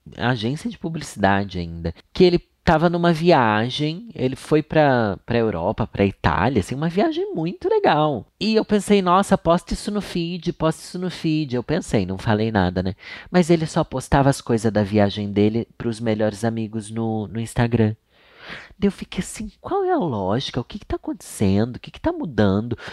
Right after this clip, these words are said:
Por que que as pessoas postam coisas legais, íntimas e pessoais só pros melhores amigos?" Né? Porque, tipo, você nem é famoso, sabe? Você pode. Eu queria estar podendo e ter a energia de expor ali muito mais da minha vida pessoal ou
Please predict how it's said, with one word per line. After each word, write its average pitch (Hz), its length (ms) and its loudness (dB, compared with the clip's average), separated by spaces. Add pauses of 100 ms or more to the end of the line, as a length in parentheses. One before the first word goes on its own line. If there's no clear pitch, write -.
(120)
Por 226 120 -2
que 294 100 -10
que - 100 -6
as - 100 -6
pessoas 180 260 -4
postam 156 420 0
coisas 151 440 2
legais, 123 760 2
íntimas 123 500 -6
e 107 40 -16
pessoais 104 540 0
só - 180 0
pros 110 260 -8
melhores 107 440 0
amigos?" 98 760 -6 (120)
Né? 392 140 2
Porque, - 220 2
tipo, - 360 -4
você 196 180 2
nem 196 140 4
é 214 40 8
famoso, 165 520 2
sabe? 127 280 2
Você 170 100 4
pode. 143 840 4 (220)
Eu 127 120 2
queria 151 280 4
estar 139 300 4
podendo 120 840 2 (360)
e 117 80 4
ter - 180 4
a 131 80 6
energia 117 840 2
de 90 180 -4
expor 104 540 0
ali 95 360 2 (460)
muito 117 500 -2
mais 104 180 2
da 98 140 2
minha 98 180 0
vida 92 180 -2
pessoal 98 640 0
ou 101 300 0